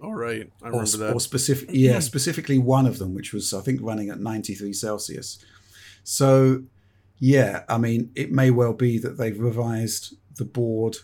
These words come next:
Speaker 2: or the, or the cooling for that particular part of the board, and you may un-, we-, end up with a net gain. The, the new cooler may be more efficient. We'll have the information soon, and, um, yeah, I'm really looking forward to, to getting the whole picture on this one.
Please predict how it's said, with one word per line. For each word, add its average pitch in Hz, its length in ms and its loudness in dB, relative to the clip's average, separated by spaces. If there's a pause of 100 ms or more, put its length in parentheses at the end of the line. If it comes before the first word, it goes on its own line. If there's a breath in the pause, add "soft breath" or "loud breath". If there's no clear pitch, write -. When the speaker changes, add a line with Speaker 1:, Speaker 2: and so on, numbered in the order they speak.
(120)
Speaker 2:
or 110 180 -4
the, 104 180 -10 (220)
or 107 160 -6
the - 80 -8
cooling 131 480 2
for - 140 -8
that - 240 -6
particular 110 420 -8
part 123 340 -2
of - 140 -12
the - 60 -10
board, 98 400 -8 (480 soft breath)
and 110 120 -4
you 117 120 -2
may 117 200 0
un-, 113 240 -4
we-, 120 280 -2
end 123 180 2
up 110 160 -4
with 120 120 -4
a 107 40 -2
net 104 300 -4
gain. 101 400 -4 (320 soft breath)
The, 131 260 -6
the 180 180 2
new 147 220 4
cooler 147 300 6
may 135 220 6
be 117 100 -4
more 90 260 -6
efficient. 95 400 -10 (260 soft breath)
We'll 123 140 2
have 131 240 0
the 113 220 -2
information 107 600 -6
soon, 135 480 0
and, 107 560 -6
um, 107 520 -6
yeah, 120 160 -2
I'm 110 100 -2
really 104 220 -4
looking 104 240 -8
forward 104 320 -6
to, 98 160 -10
to - 100 -14
getting 107 300 -4
the 98 80 -8
whole 104 260 -8
picture - 400 -12
on 92 140 -14
this 98 200 -10
one. 92 260 -14